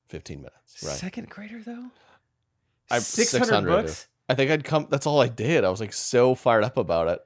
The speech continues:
Speaker 1: And there was, like, one other kid in the class who was, like, trying me. And, you know, he got second, read, like, five hundred <laughs> or something.
Speaker 2: That's crazy.
Speaker 1: Yeah,
Speaker 2: I
Speaker 1: man.
Speaker 2: mean, there's only, like, I don't know, hundred and, two, let's say there's two hundred school days in a year.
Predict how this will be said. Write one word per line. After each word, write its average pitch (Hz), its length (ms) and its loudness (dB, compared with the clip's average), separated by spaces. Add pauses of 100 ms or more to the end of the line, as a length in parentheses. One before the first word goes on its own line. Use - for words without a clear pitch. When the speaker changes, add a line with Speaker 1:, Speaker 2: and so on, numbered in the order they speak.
(100)
Speaker 1:
And 127 60 -2
there 127 60 2
was, 120 100 0
like, 113 100 -2
one 117 160 -2
other 120 100 -2
kid 127 120 -8
in 113 60 -6
the 107 60 -8
class 107 280 -4
who 107 80 -8
was, 85 100 -8
like, 80 180 -10
trying 92 380 -6
me. 73 140 -14
And, 90 260 -14 (100)
you 82 160 -14
know, 58 120 -14
he 95 80 -12
got 87 180 -6
second, 80 400 -8
read, 65 180 -10
like, 82 140 -12
five 87 260 -6
hundred 107 460 -6
<laughs> - 20 -14
or 85 80 -10
something. - 480 -16 (840)
Speaker 2:
That's 175 240 -14
crazy. 139 480 -4
Speaker 1:
Yeah, 113 80 -2
Speaker 2:
I - 40 -2
Speaker 1:
man. 135 80 0
Speaker 2:
mean, 147 120 -2
there's 147 240 -6
only, 185 340 -4
like, 123 400 -4 (480)
I 120 80 -2
don't 101 120 -4
know, 92 260 -10 (560)
hundred 170 460 -2
and, 160 160 -6 (1400)
two, - 220 -2
let's - 160 -2
say 208 80 -2
there's 160 160 -2
two 208 220 -2
hundred 180 340 -4
school 151 280 -2
days 104 260 -2
in 104 100 -8
a 101 40 -8
year. 87 300 -12